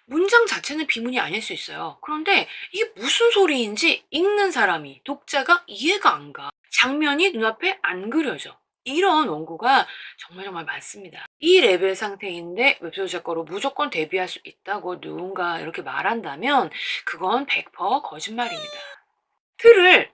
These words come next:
완벽하게 꿰고 있어도, 트렌드를 잘 파악하고 있어도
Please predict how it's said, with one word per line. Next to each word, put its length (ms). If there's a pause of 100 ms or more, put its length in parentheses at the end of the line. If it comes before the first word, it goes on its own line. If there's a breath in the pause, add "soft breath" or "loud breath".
완벽하게 840
꿰고 280
있어도, 520
트렌드를 720
잘 180
파악하고 480
있어도 560